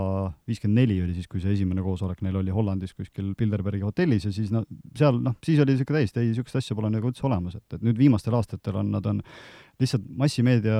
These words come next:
vabandust, massimeedia, alternatiivmeedia on oma tööd nagu nii hästi teinud, et, et nad ei saa ennast enam varjata, et, et noh,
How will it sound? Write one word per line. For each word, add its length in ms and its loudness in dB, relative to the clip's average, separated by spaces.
vabandust, 500 -8
massimeedia, 460 -2
alternatiivmeedia 760 4
on 140 4
oma 80 2
tööd 220 4
nagu 160 2
nii 120 6
hästi 280 0
teinud, 280 2
et, 160 -8
et 80 -10
nad 140 -2
ei 80 -2
saa 160 2
ennast 240 -4
enam 180 -2
varjata, 400 -4
et, 180 -14
et 60 -14
noh, 140 -8